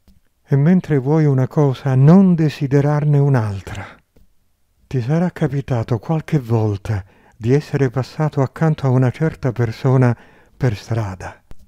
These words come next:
superandola nel tuo cammino e nel superarla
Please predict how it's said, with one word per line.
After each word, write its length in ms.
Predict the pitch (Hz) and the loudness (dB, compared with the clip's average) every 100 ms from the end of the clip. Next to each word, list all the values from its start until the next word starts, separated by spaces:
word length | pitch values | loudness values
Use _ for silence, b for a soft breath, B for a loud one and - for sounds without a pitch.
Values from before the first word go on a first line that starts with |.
| - - | -20 -20
superandola 800 | - 143 117 143 156 135 123 123 | -8 -6 -2 0 2 2 2 2
nel 180 | 117 113 | 2 0
tuo 200 | - 117 | 0 -2
cammino 560 | 127 113 117 117 113 143 | 0 0 2 0 0 0
e 80 | |
nel 220 | 139 143 147 | 2 2 2
superarla 840 | - 156 143 139 127 110 107 | -2 -2 0 0 0 -2 -4